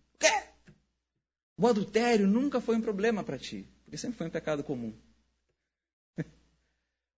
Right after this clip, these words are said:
Agora o homossexualismo é um pecado meio novo, né? Assim que o mundo conta. Não é novo, é que é praticado, né,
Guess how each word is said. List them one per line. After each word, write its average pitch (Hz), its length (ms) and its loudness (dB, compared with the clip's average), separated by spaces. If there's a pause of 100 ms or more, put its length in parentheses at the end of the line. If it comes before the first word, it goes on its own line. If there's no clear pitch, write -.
(540)
Agora 117 160 0
o - 20 4
homossexualismo 131 840 -8
é - 260 -16
um - 60 -20
pecado 123 320 -10
meio 135 180 -6
novo, 156 400 -2
né? 156 240 -4
Assim 147 240 -8
que - 80 -20 (520)
o 117 40 -8
mundo 120 160 -6
conta. 135 480 -4 (320)
Não 170 140 6
é 277 80 8
novo, 208 260 4
é 320 60 -2
que - 80 -2
é 220 40 0
praticado, 180 640 0 (1500)
né, - 280 -10